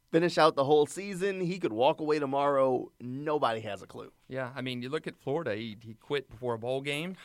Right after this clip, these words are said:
Speaker 2: They talked him back to coming back. He came back. It was a half-hearted effort when he came back. Uh, then he left. Uh, he goes to Ohio State, and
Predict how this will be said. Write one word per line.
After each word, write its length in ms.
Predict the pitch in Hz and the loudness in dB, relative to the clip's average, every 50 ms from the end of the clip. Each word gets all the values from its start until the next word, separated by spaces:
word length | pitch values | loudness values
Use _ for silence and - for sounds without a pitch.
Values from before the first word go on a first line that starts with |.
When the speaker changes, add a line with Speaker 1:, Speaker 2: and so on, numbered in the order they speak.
| - - _ _ _ _ _ | -20 -20 _ _ _ _ _
Speaker 2:
They 100 | - 101 | -14 -12
talked 300 | - - 127 127 131 - | -8 -6 -4 -4 -4 -6
him 80 | 127 123 | -6 -4
back 300 | 123 123 131 131 - - | -2 0 0 -2 -2 -6
to 80 | 120 | -10
coming 280 | - - 135 131 127 120 | -4 -4 -2 -2 -2 -4
back. 380 | 110 120 120 123 139 151 156 - | -4 -4 -2 -2 -2 -2 -4 -6
He 80 | 131 113 | -12 -10
came 240 | - 127 120 120 113 | -6 -6 -6 -4 -4
back. 360 | 117 123 120 123 135 135 - | -4 -2 0 0 -2 -2 -4
It 60 | 127 | -8
was 120 | 110 104 107 | -14 -14 -12
a 40 | |
half-hearted 500 | 113 117 123 123 - - 123 117 113 107 | -8 -6 -6 -4 -2 -2 -2 -2 -2 -2
effort 340 | 110 113 117 - 123 117 - - | -4 -4 -4 -4 -8 -8 -8 -10
when 100 | 117 110 | -12 -14
he 60 | 107 | -14
came 260 | - 117 107 104 104 | -12 -12 -12 -10 -6
back. 420 | 120 135 147 147 143 143 139 - _ _ _ _ _ _ _ - | -4 -2 0 0 0 -2 -2 -6 _ _ _ _ _ _ _ -14
Uh, 160 | - 107 104 104 | -10 -8 -8 -6
then 140 | 104 120 | -6 -6
he 100 | 127 127 | -6 -6
left. 560 | 120 123 123 123 127 123 120 - _ - - _ _ _ _ _ _ - | -6 -4 -2 -2 -2 -2 -4 -6 _ -20 -20 _ _ _ _ _ _ -16
Uh, 120 | - 107 | -14 -12
he 80 | 107 107 | -10 -8
goes 180 | 104 120 120 107 | -6 -6 -6 -6
to 100 | 110 110 | -6 -8
Ohio 280 | 107 117 113 110 107 | -6 -4 -4 -4 -4
State, 640 | 101 - - - 147 139 131 131 131 127 127 - _ - | -6 -8 -4 -2 0 0 2 0 -2 -4 -8 -12 _ -16
and 440 | 113 110 107 107 104 104 104 107 107 | -14 -12 -12 -12 -12 -12 -14 -16 -16